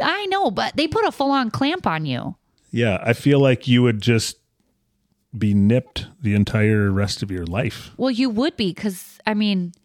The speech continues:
Speaker 2: Yeah.
Speaker 1: and I wear Skims bras, which is, like, the thinnest bra you
Speaker 2: Right.
Speaker 1: can wear, and,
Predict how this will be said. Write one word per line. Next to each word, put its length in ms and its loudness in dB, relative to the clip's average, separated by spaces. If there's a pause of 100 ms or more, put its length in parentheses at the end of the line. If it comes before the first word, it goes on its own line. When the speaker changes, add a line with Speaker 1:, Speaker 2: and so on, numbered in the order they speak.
(120)
Speaker 2:
Yeah. 260 0 (120)
Speaker 1:
and 160 0
I 200 0
wear 260 0
Skims 500 -2
bras, 340 -2
which 160 -4
is, 120 -6
like, 180 -4
the 140 -2
thinnest 560 -2
bra 240 0
you 180 0
Speaker 2:
Right. 160 4
Speaker 1:
can 100 -2
wear, 480 0
and, 480 -4